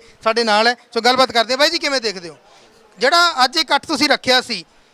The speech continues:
ਉਸੇ ਲੜੀ ਦੇ ਤਹਿਤ, ਅ, ਪੂਰੇ ਜੋਸ਼ ਦੇ ਨਾਲ ਉੱਤੇ ਰੱਖਿਆ ਸੀ ਵੀ ਜਾਰੀ ਰਹੂਗਾ ਸਾਡਾ ਕੰਮ, ਅੱਜ ਹੁਣ ਡੀਨੋਟੀਫਾਈ ਕਰਤਾ, ਅੱਜ ਹੁਣ ਕੀ ਮਹਿਸੂਸ ਕਰ ਰਹੇ ਹੋ?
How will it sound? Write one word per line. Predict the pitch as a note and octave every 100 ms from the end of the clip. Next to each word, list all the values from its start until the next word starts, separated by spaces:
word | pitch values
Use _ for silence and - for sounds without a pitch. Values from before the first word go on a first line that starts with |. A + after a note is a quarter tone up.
| _ -
ਉਸੇ | C#4 D#4+ D#4
ਲੜੀ | D4 C#4+
ਦੇ | C#4
ਤਹਿਤ, | - A#3 A3+ F3+
ਅ, | C#3+ _ _ _ - B3+ C4 C4+ C4+
ਪੂਰੇ | D4 F#4
ਜੋਸ਼ | C#4 C4 B3+
ਦੇ | D#4
ਨਾਲ | D4
ਉੱਤੇ | C#4+ D#4
ਰੱਖਿਆ | C#4+ - G#3+
ਸੀ |
ਵੀ | C4+ D4
ਜਾਰੀ | A#3+ C#4+ D4+
ਰਹੂਗਾ | G3 E3 D#3
ਸਾਡਾ | F3+ F#3+
ਕੰਮ, | G3 E3 C#3+ _ _ -
ਅੱਜ | B3+ D4
ਹੁਣ | D4
ਡੀਨੋਟੀਫਾਈ | B3+ C4 C#4 C#4 C4 D4
ਕਰਤਾ, | A#3 - F3+ C#3+ _ _ A#3+
ਅੱਜ | C4
ਹੁਣ | B3+ C#4+
ਕੀ | C#4+ E4+
ਮਹਿਸੂਸ | D4+ B3 F#3
ਕਰ | F#3
ਰਹੇ |
ਹੋ? | C#3